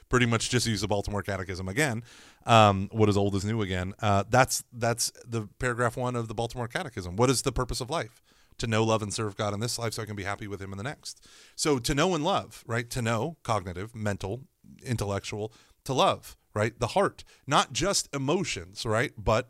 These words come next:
the will. What does it mean to love? For us today, it is purely sentimental. This is something I like. It's a preference, right? But in the Christian tradition, to love is rooted in the will.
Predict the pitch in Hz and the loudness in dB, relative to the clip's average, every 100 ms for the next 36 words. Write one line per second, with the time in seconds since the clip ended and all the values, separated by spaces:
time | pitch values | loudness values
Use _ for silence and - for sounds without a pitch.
0 | - 104 156 226 226 - - _ _ _ | -8 -4 4 6 6 2 -12 _ _ _
1 | _ _ _ - 110 147 196 170 165 151 | _ _ _ -10 4 6 6 2 2 0
2 | 165 160 160 147 214 - - - _ - | 0 -2 0 2 2 -2 -14 -20 _ -20
3 | - - 156 175 214 - 135 180 110 123 | -4 4 6 6 4 0 0 0 -2 0
4 | 123 113 - - 170 165 147 - 139 117 | 0 0 -6 -6 -2 2 2 2 -2 -2
5 | 110 101 90 85 _ _ _ _ _ _ | -6 -8 -10 -14 _ _ _ _ _ _
6 | _ _ 123 135 151 127 151 139 139 113 | _ _ 0 2 4 2 2 -2 -2 0
7 | 101 101 82 - 104 110 - - 123 113 | 0 -2 -4 -10 -10 -10 -6 0 0 0
8 | 101 78 - 104 107 123 - - - - | -6 -10 -10 -8 -6 -8 -12 -20 -20 -16
9 | 113 139 135 - 143 131 123 120 202 233 | 2 4 4 0 -4 -2 -4 -4 -2 -2
10 | - 151 123 107 101 - 101 101 - - | -4 -6 -4 -4 -4 -6 -8 -12 -8 -4
11 | 120 110 185 151 113 127 98 98 127 131 | 0 4 4 4 0 -2 -2 2 2 2
12 | 123 117 113 98 87 92 95 - | 0 -4 -6 -4 -4 -4 -4 -6